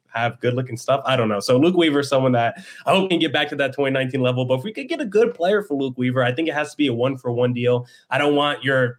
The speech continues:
twenty-fifth best prospect in your system or some sixteen-year-old from the Dominican Republic. Like, give me a one-for-one deal where I could get another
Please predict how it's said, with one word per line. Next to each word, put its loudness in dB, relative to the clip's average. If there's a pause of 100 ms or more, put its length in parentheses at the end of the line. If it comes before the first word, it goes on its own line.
(160)
twenty-fifth -4
best -2
prospect -2
in 2
your 2
system -2
or 2
some 0
sixteen-year-old -2
from -4
the 2
Dominican -4
Republic. -2
Like, -4 (240)
give 2
me 2
a 6
one-for-one 2
deal 2
where 2
I -4
could -6
get 0
another 0